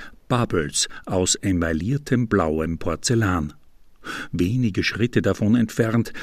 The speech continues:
bewachen riesige bronzene Tiere wie Drache, Schlange oder Pferd, den chinesischen Tierkreiszeichen entsprechend,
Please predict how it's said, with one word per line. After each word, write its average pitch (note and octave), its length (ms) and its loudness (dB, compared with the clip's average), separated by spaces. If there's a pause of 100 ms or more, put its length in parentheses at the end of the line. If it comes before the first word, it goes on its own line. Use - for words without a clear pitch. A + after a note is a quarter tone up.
(140)
bewachen G2 480 0
riesige F#2+ 680 0
bronzene G2 680 -2
Tiere G#2+ 520 4 (260)
wie E2+ 180 0
Drache, G2 600 0 (140)
Schlange A#2+ 600 0
oder A#2+ 240 -2
Pferd, G2+ 500 0 (380)
den D#2+ 160 -2
chinesischen G#2 640 -2
Tierkreiszeichen - 1040 -4
entsprechend, G2+ 640 0